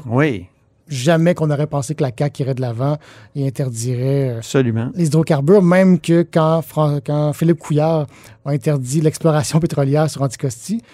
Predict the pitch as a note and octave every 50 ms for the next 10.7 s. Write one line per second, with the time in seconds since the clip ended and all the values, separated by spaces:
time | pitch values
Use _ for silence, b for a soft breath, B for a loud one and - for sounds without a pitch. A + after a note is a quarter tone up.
0 | b b b b - - D#3 D#3 D3+ E3 E3+ D#3 D3+ C#3 B2+ C#3 D#3+ F3+ G3+ G#3+
1 | G3+ E3 C#3 C3 B2+ B2+ B2+ B2+ B2 B2 C3 D#3+ E3+ F3 F3 E3 C#3 C3+ C3+ D3
2 | G3 G#3+ F#3 B B B B B B D#3 D3+ D#3+ F3 F3 D#3 C3 F3 F3 F3 D3+
3 | C#3 C3 C#3 C3+ A#2+ - G3 - - F3 D#3 C3 - - F#3 G#3+ G#3+ F3+ C#3 A#2+
4 | G#2+ A2 A#2 A2 A#2+ A#2 A#2 A#2+ A#2+ C3 D3+ C#3+ - C3+ A2 B2 C3 B2+ A#2+ -
5 | D#3+ D#3+ C#3+ C3 B2 A2 - - D#3+ D#3+ E3 D3+ C3+ D3 E3 E3+ D#3+ D#3+ D3 C#3
6 | B2 B2 A#2+ - D#3+ D3+ C3+ B2 B2 A#2 - - G#2+ G#2 - G3 G#3+ A3 G3+ -
7 | - C3 E3+ E3+ D3+ - - F3 F3+ E3+ - - D#3+ D3+ E3 E3+ F3+ F3+ F#3 E3
8 | C#3 C#3 B2+ D3 C#3+ - _ F#3+ F#3+ F#3+ F#3+ F#3 F3 D#3+ D3 D3 C#3 - - E3
9 | D#3+ D3 D3+ D3 C3 C3 C3+ B2+ D3 D#3+ F3 G3+ F#3+ E3+ - G#3+ G#3 G#3 B3 A3+
10 | F3+ G3 G#3 G3+ G3 F#3+ E3+ E3+ F#3+ G#3+ G#3 E3 -